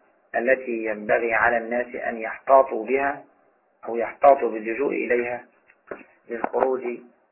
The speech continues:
من إعارة الفروج والعياذ بالله، لأن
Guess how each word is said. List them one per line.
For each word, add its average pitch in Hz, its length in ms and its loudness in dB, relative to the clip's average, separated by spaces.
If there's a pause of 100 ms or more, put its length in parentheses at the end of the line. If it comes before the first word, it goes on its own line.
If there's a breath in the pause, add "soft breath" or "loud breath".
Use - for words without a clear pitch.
(480)
من 120 300 -6 (200)
إعارة 123 400 6
الفروج 117 460 2
والعياذ 107 420 4
بالله، 117 440 4 (560)
لأن 117 560 0